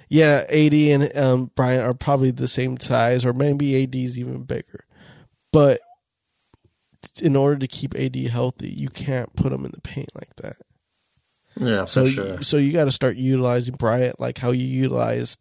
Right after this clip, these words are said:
Speaker 1: Dwight and McGee. You gotta give him more.
Speaker 2: Mm-hmm.
Speaker 1: You gotta, you gotta give him more reps in, in, in their playing. I, I,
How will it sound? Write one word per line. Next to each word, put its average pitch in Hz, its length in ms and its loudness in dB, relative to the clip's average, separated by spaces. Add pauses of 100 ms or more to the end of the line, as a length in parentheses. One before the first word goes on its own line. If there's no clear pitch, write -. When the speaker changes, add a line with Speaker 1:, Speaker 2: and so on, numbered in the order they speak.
Speaker 1:
Dwight 117 480 -2
and 120 280 -10 (240)
McGee. 131 380 -4
You - 1040 -20
gotta 147 180 2
give 139 160 4
him 131 80 4
more. 135 160 8
Speaker 2:
Mm-hmm. 156 100 0
Speaker 1:
You 143 120 0
gotta, 143 280 4
you 147 140 -8
gotta 151 240 4
give 139 180 2
him 135 80 4
more 127 240 4
reps - 460 2 (140)
in, 127 240 4 (100)
in, 143 300 -10
in 131 300 -4
their 127 220 0
playing. 135 540 -2 (460)
I, 247 280 6
I, 208 260 4